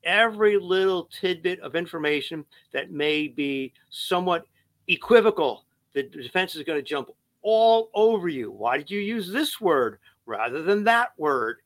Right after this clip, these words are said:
Y-, and it's just like, and then you, you're, like, trying to explain, and, and you're not allowed to explain on cross-examination because you're getting leading questions.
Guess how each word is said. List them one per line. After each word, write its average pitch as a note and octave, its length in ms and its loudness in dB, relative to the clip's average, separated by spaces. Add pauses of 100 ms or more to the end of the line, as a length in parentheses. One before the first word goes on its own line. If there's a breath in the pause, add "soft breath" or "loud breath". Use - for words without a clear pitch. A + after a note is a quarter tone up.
(120)
Y-, F#3+ 260 -8
and F#3+ 120 -6
it's - 100 -8
just - 180 -10
like, D#3 280 -4 (340)
and F#3 100 -2
then C#4 140 0
you, G#3+ 160 -2
you're, F3 240 -2
like, D#3 300 -2 (640)
trying G#3+ 240 0
to A#3 40 2
explain, F#3+ 640 -2
and, D#3+ 280 -4
and D#3 300 -8 (260 soft breath)
you're D#3 140 0
not G#3 180 6
allowed G3 380 6
to F#3+ 60 4
explain D#3 360 -2
on C#3+ 80 -2
cross-examination D3 960 -2
because C3+ 220 -6
you're C3+ 80 -4
getting C3+ 260 0
leading D#3+ 300 0
questions. D3 520 -2